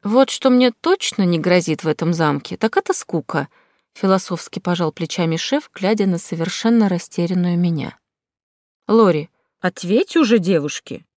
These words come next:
она же ждёт». «Зря я столько времени провёл в лаборатории»,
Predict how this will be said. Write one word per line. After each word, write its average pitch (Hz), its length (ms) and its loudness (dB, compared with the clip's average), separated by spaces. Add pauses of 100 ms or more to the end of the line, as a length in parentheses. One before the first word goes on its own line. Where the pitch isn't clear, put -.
она 180 300 2
же 156 160 -6
ждёт». 165 540 -4 (1500)
«Зря 185 420 2
я 302 100 2
столько 262 340 0
времени 262 360 6
провёл 214 480 2
в 190 100 -4
лаборатории», 208 800 0